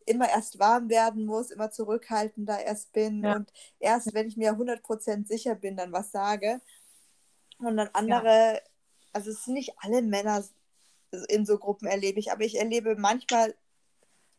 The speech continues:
Speaker 1: vor allem Männer dann so und
Speaker 2: Ja.
Speaker 1: vielleicht ist es auch, wie schon gesagt, selektive Wahrnehmung, aber das regt mich dann immer tierisch auf.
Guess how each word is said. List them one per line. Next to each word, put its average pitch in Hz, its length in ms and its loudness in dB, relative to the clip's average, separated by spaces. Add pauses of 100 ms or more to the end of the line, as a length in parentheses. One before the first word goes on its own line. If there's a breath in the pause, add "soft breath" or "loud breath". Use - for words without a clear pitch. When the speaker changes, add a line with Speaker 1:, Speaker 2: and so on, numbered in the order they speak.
Speaker 1:
vor - 300 -2
allem 233 300 4
Männer 202 320 2
dann 185 260 -6
so 185 280 -6
und 190 300 -4
Speaker 2:
Ja. 202 140 0
Speaker 1:
vielleicht 190 280 0
ist 214 140 -10
es - 20 -2
auch, - 220 -2 (180)
wie 220 160 -10
schon 214 180 -4
gesagt, 202 340 -4
selektive 226 640 -6
Wahrnehmung, 262 580 -4 (480 soft breath)
aber 196 180 0
das 208 340 -6
regt 208 320 -2
mich 208 100 -6
dann 196 140 -4
immer 190 200 -2
tierisch 190 400 -6
auf. 156 280 -2